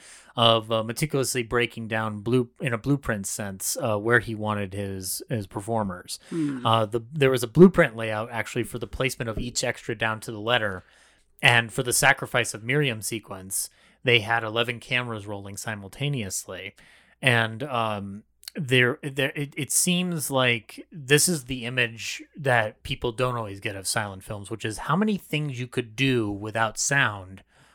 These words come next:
Speaker 1: by rolling all of those cameras in synchronous fashion to the best of the ability of the cameraman and capture so much coverage.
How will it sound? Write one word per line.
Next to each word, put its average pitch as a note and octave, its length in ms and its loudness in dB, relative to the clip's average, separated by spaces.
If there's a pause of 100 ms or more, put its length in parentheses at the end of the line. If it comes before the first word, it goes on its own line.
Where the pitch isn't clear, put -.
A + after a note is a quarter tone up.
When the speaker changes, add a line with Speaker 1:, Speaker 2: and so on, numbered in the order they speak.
(140)
Speaker 1:
by A#2 140 6
rolling C#3+ 500 6
all B2+ 240 2
of A2+ 100 -4
those A#2 240 -2
cameras G#2 800 0 (420)
in B2 180 2
synchronous C#3+ 640 0
fashion A#2 600 -2
to - 100 -12
the A2 80 -6
best A#2 340 0
of A#2+ 80 -6
the A#2+ 80 -2
ability A2+ 320 -2
of G#2+ 120 -8
the G#2+ 60 -4
cameraman G#2+ 720 -6 (520)
and B2+ 180 2
capture - 520 -2
so C#3 480 0
much B2 440 -6
coverage. G2+ 800 -12